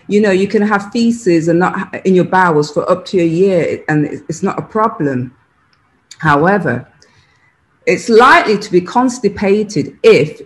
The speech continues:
you've not had a bowel movement at least three times during the last week. Um, it's likely to be constipation if the feces is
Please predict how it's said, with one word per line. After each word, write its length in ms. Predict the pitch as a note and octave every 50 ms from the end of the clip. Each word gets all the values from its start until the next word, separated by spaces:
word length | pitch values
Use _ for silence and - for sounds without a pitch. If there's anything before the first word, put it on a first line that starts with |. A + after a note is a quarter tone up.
| - _
you've 340 | - D#3 E3 E3 D3+ - D#3+
not 260 | F#3+ A3+ B3 - -
had 480 | G3+ G3+ F3+ F3 E3+ E3+ E3+ F3 - -
a 220 | D#3 D#3 D#3 D#3 -
bowel 360 | D#3+ F3+ F3+ G3+ A3 G#3+ G#3
movement 800 | G3 E3+ D3 C#3+ C#3 C#3 C3+ C3 - - C3+ C3+ C3+ B2+ - -
at 160 | - D3 C3+ -
least 400 | D3 E3 D#3+ D#3+ - - - -
three 300 | G3 G#3 A3+ A#3+ A#3 A#3
times 480 | - - F3 D#3+ D3+ C#3 D3 D3 C#3+
during 240 | - D#3 D3+ C#3+ C#3+
the 80 | C3+ C#3
last 360 | C#3+ C#3 C#3+ - - - -
week. 380 | - C#3 F3+ G#3+ A#3+ - - _ _ _ _ _ _ _ _ _ _ _ _ _ _ _ _
Um, 300 | - D#3+ D#3+ D#3 D3+ D#3
it's 160 | D3 - - F#3
likely 340 | F3 G3+ A3 A3+ A#3+ C#4+
to 100 | C#4 -
be 80 | - C4
constipation 1080 | C4 - B3+ B3+ A#3+ B3 - G#3+ - - F#3 E3 E3 E3+ E3 - F3+ E3+ E3 D#3+ D#3+ -
if 240 | C#3 D#3+ D#3 -
the 80 | D3+ D3
feces 720 | - - - B3 A#3+ B3+ A#3+ - - E3 D3 C#3 C#3 C#3 B2+
is 140 | B2 -